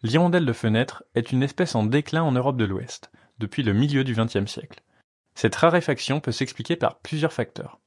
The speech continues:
Destruction des nids par les propriétaires de bâtiments, diminution des populations d'insectes en raison de l'utilisation de pesticides, réchauffement climatique rendant l'alimentation des oiseaux difficile, l'hirondelle de fenêtre fait partie des espèces protégées sur l'ensemble du territoire français depuis deux mille neuf.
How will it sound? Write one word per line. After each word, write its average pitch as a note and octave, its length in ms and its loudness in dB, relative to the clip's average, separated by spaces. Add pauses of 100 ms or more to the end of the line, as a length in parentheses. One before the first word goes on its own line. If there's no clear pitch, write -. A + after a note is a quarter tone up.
(580)
Destruction C#3+ 560 0
des G#2+ 100 2
nids A2+ 140 2
par - 140 0
les - 80 -4
propriétaires A#2 560 0
de G#2 60 0
bâtiments, G#2 480 -2 (640)
diminution C#3+ 520 2
des A2 80 4
populations A2 500 -2
d'insectes A2 560 0 (120)
en A2 80 0
raison A2 260 4
de G#2 80 2
l'utilisation G2+ 640 -2
de G2 80 0
pesticides, C#3 680 -2 (560)
réchauffement C#3+ 480 0
climatique A2+ 520 0
rendant G#2 260 0
l'alimentation G#2+ 640 0
des G2+ 160 -2
oiseaux G2 220 0
difficile, B2 640 -2 (260)
l'hirondelle E3 500 2
de A#2 100 0
fenêtre B2 500 0
fait - 160 -4
partie C#3 280 -2
des A2 220 0
espèces - 320 -4
protégées C3+ 500 -2
sur G2 220 -2
l'ensemble C#3 480 2
du G#2 160 -6
territoire D#3 420 0
français B2+ 320 -2
depuis C#3 280 -2
deux C#3 160 0
mille B2 200 2
neuf. - 380 -8